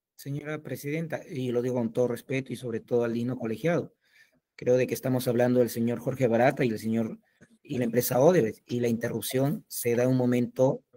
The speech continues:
en que entendemos de que es una de las aristas más importantes del caso que la Fiscalía ha presentado.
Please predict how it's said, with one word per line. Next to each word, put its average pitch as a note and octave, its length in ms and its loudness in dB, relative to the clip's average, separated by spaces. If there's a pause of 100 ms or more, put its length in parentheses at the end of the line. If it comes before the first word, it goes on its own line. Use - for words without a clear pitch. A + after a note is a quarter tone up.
(120)
en A#2 120 -2
que A2+ 80 -2
entendemos B2 600 2
de A#2+ 100 4
que A#2 260 -2
es A#2+ 160 -4
una A#2+ 160 0
de A#2+ 100 2
las A2+ 160 -2
aristas C3 600 0 (440)
más C3+ 360 4
importantes B2 840 0 (420)
del A#2+ 300 0
caso B2 320 2
que - 80 -4
la A2+ 120 2
Fiscalía A2+ 480 0
ha A2+ 40 0
presentado. A#2+ 640 2